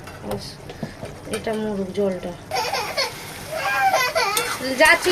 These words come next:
লোটে মাছটা করে নি। এই তো হয়ে গেছে দাদা। শাকটা আর করবো না, বেলায় করবো, চ।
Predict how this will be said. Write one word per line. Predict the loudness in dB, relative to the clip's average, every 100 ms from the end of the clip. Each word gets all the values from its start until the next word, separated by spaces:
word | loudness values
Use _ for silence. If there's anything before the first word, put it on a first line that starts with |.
| 8
লোটে | 8 8
মাছটা | 4 2 2
করে | 6 8
নি। | 8 8
এই | 6
তো | 10
হয়ে | 12 12
গেছে | 8 6
দাদা। | 6 4 2 -2 0 0 0 -4 -10 -12 -6 4
শাকটা | 4 8 8
আর | 10
করবো | 10 8 6
না, | 6
বেলায় | 6 6 4
করবো, | 0
চ। | 0